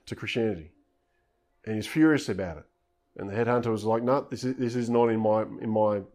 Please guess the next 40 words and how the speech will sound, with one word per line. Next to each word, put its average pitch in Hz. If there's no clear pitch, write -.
tribe, 95
in 98
my, 104
in 95
my 101
people." 98
And 113
so 117
he 113
brought 151
the 131
man 135
and 135
his 123
family 147
out, 117
and 123
he 117
said, 127
"No, 131
look, 143
you 127
need 135
to, 113
you 127
need 123
to, 120
um, 107
what's -
the -
word? 95
<laughs> -
Renounce 123
your 113
faith. 104
You 113
need 120
to 120
deny 127
Christ. 131